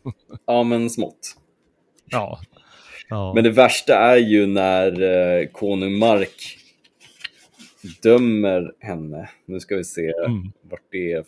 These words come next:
Speaker 2: Det är så himla sjukt, alltså.
Speaker 1: <laughs> Det är så sjukt.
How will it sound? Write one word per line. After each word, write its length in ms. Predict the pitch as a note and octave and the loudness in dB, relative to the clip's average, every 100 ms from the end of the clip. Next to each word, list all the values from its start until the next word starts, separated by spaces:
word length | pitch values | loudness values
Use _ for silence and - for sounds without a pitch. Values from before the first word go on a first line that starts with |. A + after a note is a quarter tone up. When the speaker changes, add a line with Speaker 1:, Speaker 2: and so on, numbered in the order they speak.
| _ _ _ - | _ _ _ -16
Speaker 2:
Det 200 | - F#2 | -10 -10
är 40 | |
så 160 | - F#2 - | -10 -14 -12
himla 360 | F2+ F2 F#2+ E2 | -10 -4 -4 -4
sjukt, 560 | - - A#2 - - | -10 -8 -8 -10 -16
alltså. 200 | - - - _ _ _ _ _ | -16 -16 -20 _ _ _ _ _
Speaker 1:
<laughs> 720 | _ - - D3 - C3 - | _ -20 -8 -8 -8 -14 -12
Det 60 | - | -14
är 40 | |
så 280 | - B2 E3 | -12 -12 -10
sjukt. 540 | C3+ D#3 - - - | -6 -6 -6 -16 -20